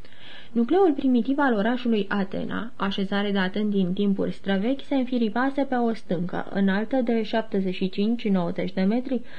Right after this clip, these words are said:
dominând colinele din jur, a cărei suprafață plană forma cu aproximație un patrolater cu laturile de două sute șaptezeci de metri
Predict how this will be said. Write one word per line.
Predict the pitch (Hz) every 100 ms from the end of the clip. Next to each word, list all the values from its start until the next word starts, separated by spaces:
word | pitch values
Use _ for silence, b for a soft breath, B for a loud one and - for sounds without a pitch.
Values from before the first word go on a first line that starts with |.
| B B
dominând | 277 269 254 269 247
colinele | 208 202 214 196 175
din | 175 185
jur, | 190 262
a | 247
cărei | 240 247 233
suprafață | 214 208 196 226 226 190
plană | 220 247 233
forma | 214 202 226
cu | 226 214
aproximație | 208 208 196 196 214 240 254
un | 233
patrolater | 226 220 196 202 190 202 233
cu | 254 208
laturile | 208 220 254 240 233
de | 233 208
două | 208 254
sute | 240 233 214
șaptezeci | 214 202 190 185 180
de | 196
metri | 214 247 269